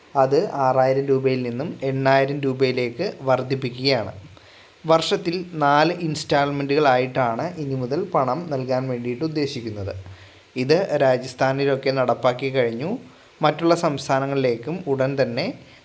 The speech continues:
നടപ്പാക്കുന്നതാണ്. ഇനി മറ്റൊരു പ്രധാനപ്പെട്ട കാര്യം, ക്ഷേമ പെൻഷൻ്റെ വാർഷിക മസ്റ്ററിങ് ഇന്ന് ആരംഭിച്ചിരിക്കുകയാണ്.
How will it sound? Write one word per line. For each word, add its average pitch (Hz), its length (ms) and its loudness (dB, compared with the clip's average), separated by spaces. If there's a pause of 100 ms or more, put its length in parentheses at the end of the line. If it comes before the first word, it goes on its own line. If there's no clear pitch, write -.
നടപ്പാക്കുന്നതാണ്. 127 920 2 (880)
ഇനി 175 300 0
മറ്റൊരു 170 340 0
പ്രധാനപ്പെട്ട 151 560 0 (240)
കാര്യം, 127 380 0 (400)
ക്ഷേമ 170 380 2
പെൻഷൻ്റെ 151 640 -2
വാർഷിക 139 600 2 (140)
മസ്റ്ററിങ് 131 760 -4
ഇന്ന് 131 500 -4
ആരംഭിച്ചിരിക്കുകയാണ്. 120 960 -4